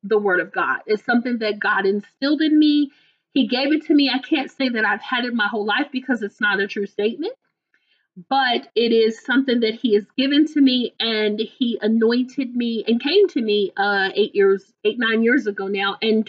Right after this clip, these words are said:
told me He was going to anoint me to be able to teach His word, and that He would give me knowledge and increase my knowledge of His word in Him so that I could present it to you all.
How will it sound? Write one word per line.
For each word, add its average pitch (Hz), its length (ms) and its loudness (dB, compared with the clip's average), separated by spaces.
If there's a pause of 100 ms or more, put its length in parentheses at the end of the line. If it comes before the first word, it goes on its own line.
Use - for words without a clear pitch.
(100)
told 269 180 -2
me 214 200 2
He 214 180 -8
was 202 180 -2
going 220 320 2
to 214 160 -2
anoint 208 500 0
me 196 300 2 (480)
to 269 80 6
be 240 300 0
able 233 320 0
to 220 100 2
teach 233 400 -2
His 202 260 0
word, 220 320 0 (300)
and 226 160 -2
that 233 140 0
He 262 180 4
would 226 320 -2
give 254 240 -2
me 247 220 4
knowledge 233 640 0
and 220 100 2
increase 320 640 0
my 240 200 2
knowledge 202 600 0
of 330 200 -2 (120)
His 240 240 0 (120)
word 185 420 0 (180)
in 269 260 4
Him 202 480 -2 (320)
so 269 80 0
that 254 260 -2
I 254 240 -2
could 269 160 -4
present 233 500 0
it 202 240 0
to 214 80 -10
you 202 320 -10
all. - 260 -12